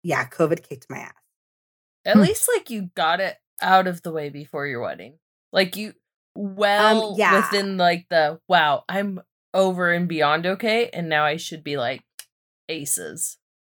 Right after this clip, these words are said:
Speaker 1: A hundred freaking percent.
Speaker 2: Damn.
Speaker 1: So, um, that is pretty much how my hiatus has gone.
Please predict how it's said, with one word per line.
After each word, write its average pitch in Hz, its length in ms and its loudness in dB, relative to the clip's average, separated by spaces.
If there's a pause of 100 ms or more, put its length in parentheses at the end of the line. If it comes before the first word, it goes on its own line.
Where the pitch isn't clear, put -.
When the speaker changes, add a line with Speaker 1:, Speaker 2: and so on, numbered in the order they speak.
(380)
Speaker 1:
A 208 160 2
hundred 185 920 0 (400)
freaking 175 580 0 (300)
percent. 151 580 0 (480)
Speaker 2:
Damn. 156 480 -6 (100)
Speaker 1:
So, 175 260 2
um, 160 440 -4
that 170 300 2
is 160 420 -2 (320)
pretty 185 180 0
much 170 260 0
how 151 400 2
my 156 220 -2
hiatus 156 500 0
has 156 220 0
gone. 156 460 2